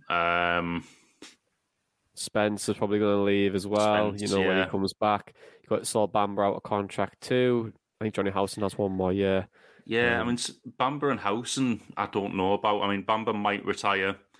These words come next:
Speaker 1: um, but both Warnock and Wilder have said about the impact, uh, that Wa-, uh, Bamba and Peltier have had in the dressing room. I don't know if, if that might be enough to kinda keep him around. Um, and Howson,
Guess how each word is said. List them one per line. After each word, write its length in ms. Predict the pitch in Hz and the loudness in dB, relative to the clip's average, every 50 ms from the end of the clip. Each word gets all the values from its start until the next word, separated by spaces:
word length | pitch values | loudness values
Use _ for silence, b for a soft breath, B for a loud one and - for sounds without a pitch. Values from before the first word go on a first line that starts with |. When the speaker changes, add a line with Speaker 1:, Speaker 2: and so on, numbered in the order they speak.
| b b b b b b - | b b b b b b -2
Speaker 1:
um, 840 | 95 92 92 92 92 92 92 92 90 90 90 90 90 90 87 - - _ - - - | 0 2 4 4 4 4 2 2 2 0 0 -2 -4 -6 -8 -10 -14 _ -20 -12 -4
but 220 | - 98 92 90 - - - _ _ _ _ _ _ - _ _ _ _ _ _ _ | 0 0 0 0 0 -4 -10 _ _ _ _ _ _ -20 _ _ _ _ _ _ _
both 300 | 110 101 98 98 92 - | 0 0 2 0 0 0
Warnock 480 | 104 98 101 104 104 101 101 92 90 - | 0 2 4 4 4 2 0 -2 -2 -2
and 300 | - 98 98 95 90 85 | -2 -2 0 -2 -4 -2
Wilder 440 | 92 92 95 95 92 82 92 92 90 | 0 0 2 0 0 -2 -2 -2 -2
have 100 | 87 - | -2 -2
said 400 | - - 98 90 85 80 - - | 0 0 0 0 0 -2 -4 -4
about 300 | 95 98 - 92 90 85 | -4 -2 0 -2 -2 0
the 80 | 90 90 | 0 -2
impact, 640 | 90 92 90 - - 92 90 - - _ - - - - _ | -2 -2 -4 -4 -4 -4 -4 -4 -8 _ -14 -14 -14 -12 _
uh, 280 | - 67 90 92 90 - - - - | -4 -2 0 0 0 0 -2 -2 -2
that 200 | 95 87 - 71 | 0 0 0 0
Wa-, 180 | 92 95 98 - | -2 -2 -2 0
uh, 240 | 101 98 92 92 90 | 0 0 2 0 0
Bamba 380 | - 98 92 90 90 87 90 85 | 0 -2 -2 -2 -2 -2 -2 -2
and 120 | 85 80 | -4 -4
Peltier 380 | - 92 92 92 - 92 90 90 | -4 -4 -2 0 0 2 2 0
have 100 | 87 - | 0 -2
had 200 | 98 92 82 87 | -4 -4 -4 -6
in 100 | 85 87 | -8 -8
the 60 | 85 | -4
dressing 400 | 78 95 92 - - 90 87 85 | -2 -2 -2 -2 -4 -6 -4 -4
room. 260 | 82 80 80 80 80 B B B B B B B B B B B B _ - | -4 -4 -4 -6 -10 B B B B B B B B B B B B _ -14
I 100 | 87 - - | -14 -10 -4
don't 180 | - 92 90 90 | -2 0 2 2
know 120 | 90 87 | 2 2
if, 140 | 85 - - | 0 0 -2
if 240 | 110 - 104 95 - | -2 0 -2 -2 0
that 180 | 95 90 87 78 | -2 -2 -2 -2
might 280 | 95 90 90 87 87 | -2 -2 -2 -2 -4
be 220 | - 95 90 87 85 | -4 -4 -2 -2 0
enough 240 | 87 90 87 - - | -2 -2 -2 -2 -4
to 100 | - - | -6 -4
kinda 220 | - 92 87 85 | -2 -4 -4 -4
keep 300 | - - 92 90 82 - | -4 -4 -2 -2 -2 -2
him 160 | 87 85 82 | -4 -4 -2
around. 500 | 82 85 87 87 87 85 85 82 - - b b b b b b b _ - | -2 0 0 0 -2 -2 -4 -6 -8 -10 b b b b b b b _ -2
Um, 580 | 85 87 87 87 85 85 85 85 85 85 - - | 0 0 2 2 2 0 0 -2 -6 -10 -8 -6
and 140 | - 92 82 | -6 -6 -4
Howson, 720 | - - 95 92 90 - - - 101 90 90 87 - - | -2 -2 -2 -2 -2 -4 -4 -4 -4 -2 -2 -4 -4 -6